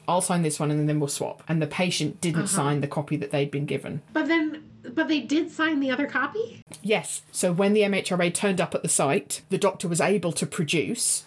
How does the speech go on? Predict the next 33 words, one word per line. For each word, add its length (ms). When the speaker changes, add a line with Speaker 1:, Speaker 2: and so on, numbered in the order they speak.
Speaker 1:
the 80
full 680
Speaker 2:
Yeah. 340
Speaker 1:
narrative 580
story 400
in 80
the 80
history 540
and 560
the 80
signed 320
consent 320
form 160
with 80
the 80
patient's 360
signature 440
and 120
the 60
doctor's 320
signature 400
on 100
it. 200
Speaker 2:
So 240
why 240
did 120
the 80
patient 480
report 520
this? 260
Were 80
they 160
just 380